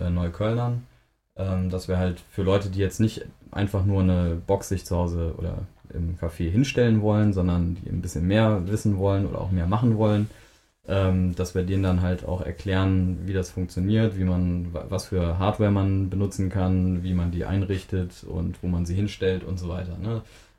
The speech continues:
Also ein, äh, einen kleinen Workshop oder vielleicht auch mehrere. Ähm,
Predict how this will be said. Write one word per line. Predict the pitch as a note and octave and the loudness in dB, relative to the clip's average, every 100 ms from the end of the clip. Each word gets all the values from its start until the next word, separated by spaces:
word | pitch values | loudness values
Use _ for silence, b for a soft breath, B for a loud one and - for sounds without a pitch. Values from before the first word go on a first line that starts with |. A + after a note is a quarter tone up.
| _ | _
Also | E2 - F2 | -16 -12 -10
ein, | E2+ E2+ - - _ _ - - | -8 -8 -14 -20 _ _ -20 -14
äh, | F#2+ F#2 F#2+ F#2+ _ _ _ _ - | -10 -10 -10 -14 _ _ _ _ -12
einen | F2 | -10
kleinen | - F2 E2 | -6 -2 -2
Workshop | E2 F2 - F2+ - | 0 -2 -2 -6 -4
oder | F2+ | -6
vielleicht | E2+ F#2 E2 | -2 -2 -4
auch | - | -6
mehrere. | F2 F2 G2 F#2+ - b b b b b _ _ _ F#2 | -8 -8 -10 -14 -16 b b b b b _ _ _ -6
Ähm, | F2+ F2+ F2 F2 E2+ | -2 0 0 0 -2